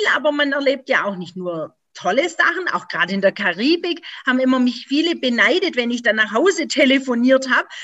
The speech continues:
Und ich hab immer gedacht, „Na ja, aber ich kann's ja mit niemand teilen. Ich sitz hier allein in Barbados am Strand. Toll.“ <laughs> Aber, ähm, wenn man dann der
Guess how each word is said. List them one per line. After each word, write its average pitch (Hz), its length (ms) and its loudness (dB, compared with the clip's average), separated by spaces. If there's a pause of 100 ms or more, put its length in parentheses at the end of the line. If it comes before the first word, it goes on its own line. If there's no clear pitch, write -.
(180)
Und 294 180 4
ich 302 140 -2
hab 302 120 0
immer 285 260 0
gedacht, 262 400 0
„Na 262 100 4
ja, 269 260 4
aber 262 140 0
ich 254 100 -8
kann's 277 220 -2
ja 294 80 0
mit 262 160 -2
niemand 254 420 -2
teilen. 294 460 0
Ich 226 180 -6
sitz 294 220 -4
hier - 180 0
allein 233 480 2
in 294 100 -2
Barbados 240 580 0
am 226 180 -4
Strand. 220 680 0
Toll.“ 311 400 0 (120)
<laughs> - 120 -2
Aber, 381 460 0 (380)
ähm, 269 440 4
wenn 277 160 2
man 277 140 -2
dann 262 400 -2
der 262 100 -2